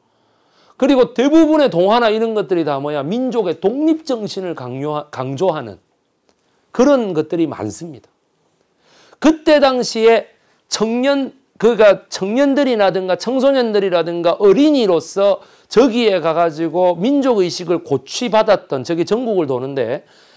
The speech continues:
그 서울에서 특히 많이 하죠. 그 고취받았던 모든 사람들이 컸을 때가 삼십 년대예요. 성장했을 때가 이십구 년도 말부터 삼십 년대 중반 사이야. 걔네들은 정신이 똑바로 박힌 애 같으면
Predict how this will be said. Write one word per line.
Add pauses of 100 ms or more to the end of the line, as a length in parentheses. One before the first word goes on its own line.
(200)
그
서울에서
특히
많이
하죠.
그
고취받았던
모든
사람들이 (400)
컸을
때가
삼십
년대예요. (1120)
성장했을
때가
이십구
년도
말부터 (160)
삼십
년대
중반
사이야. (360)
걔네들은 (720)
정신이
똑바로
박힌
애
같으면